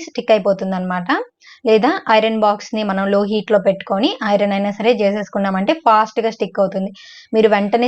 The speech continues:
స్టిచ్ చేసుకోవాలి అనుకుంటే ఐరన్ బాక్స్ తోటి ఐరన్ చేసేసుకోండి, మీకు వెంటనే స్టిక్ అయిపోతుంది. లేదా ఒక ఫైవ్ మినిట్స్, ఆ, పక్కన పెట్టేసేయండి.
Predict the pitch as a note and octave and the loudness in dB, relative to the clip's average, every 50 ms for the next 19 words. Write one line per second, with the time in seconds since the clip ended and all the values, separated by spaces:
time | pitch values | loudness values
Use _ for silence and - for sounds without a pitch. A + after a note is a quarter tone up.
0 | B3 - A#3+ A3+ - - A3 A3 A3+ - A3 G#3 G#3 G#3 G#3+ G#3 G#3 G3+ G3+ G#3 | 0 0 -2 0 0 0 0 0 0 0 0 2 2 0 0 -2 -4 -4 -4 -4
1 | G#3+ A3 D4+ D#4+ - - G#3+ G#3 G#3+ A3 A3 A3 G#3 G3+ G3 G3+ - - G#3+ G3+ | -2 -2 -2 0 2 2 2 2 2 0 0 2 0 0 0 -2 -4 -2 -2 -2
2 | F#3+ G3 D#4+ F#4+ - - A#3+ G#3 G3+ G#3+ G#3+ G#3 G3 G3 A3 G3 F#3 F#3+ - G#3 | 0 0 -2 -4 -2 0 0 2 2 2 0 0 -2 -2 -2 -2 -4 -4 -4 -6
3 | F#3 F3+ F#3 B3+ E4+ E4+ D4 A3+ A3 G#3+ G3+ G3+ G3 F#3+ G3+ G#3 A3+ A3+ - G#3+ | -4 -2 -2 -2 -2 -2 -2 -2 0 0 0 0 -2 -2 -4 -4 -4 -4 -4 -4
4 | G3 - A3 G3+ F#3+ F#3 G3 F#3 F#3 F#3 F#3 F3+ G#3 D4 G4+ C#5 - - - - | -2 2 2 2 2 2 -2 -2 -2 -2 -2 0 0 -2 -2 -4 -8 -14 -20 -20
5 | - - A#3+ A3 G#3+ A#3 A#3 A#3+ A#3+ - A#3+ A3+ G#3+ G#3+ A3 G#3+ A3 G#3+ - D4+ | -10 -2 0 2 2 2 2 2 0 -2 0 0 0 0 -2 -4 -6 -4 -4 -4
6 | F4+ A4+ - - A3+ A3 G#3+ G#3+ G#3 G3+ - G#3 G#3 - A3+ A3+ A3 G#3 F3+ G3+ | -4 -4 -4 -2 0 2 2 2 2 0 0 -2 -2 -2 -2 -2 -2 -2 -2 -4
7 | G3 F3+ G3+ F#3+ F#3 F#3 F#3 F#3 F#3+ C4+ | -6 -4 -4 -4 -4 -4 -4 -4 -4 -4